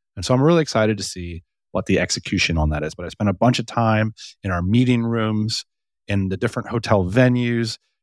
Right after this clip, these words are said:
just figuring out how to maximize high quality conversation time.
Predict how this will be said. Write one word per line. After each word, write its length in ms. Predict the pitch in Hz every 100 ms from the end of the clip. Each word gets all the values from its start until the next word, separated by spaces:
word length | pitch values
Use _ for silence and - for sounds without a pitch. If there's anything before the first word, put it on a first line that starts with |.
| -
just 180 | 113
figuring 240 | - 127 127
out 180 | 120 -
how 140 | 123
to 160 | 110 107
maximize 1160 | 101 104 113 123 - 143 139 123 123 127 123 _ _ _
high 360 | - 117 110 110
quality 680 | - 117 104 107 101 98
conversation 760 | 92 - 95 90 - 92 - 101
time. 420 | - 113 131 147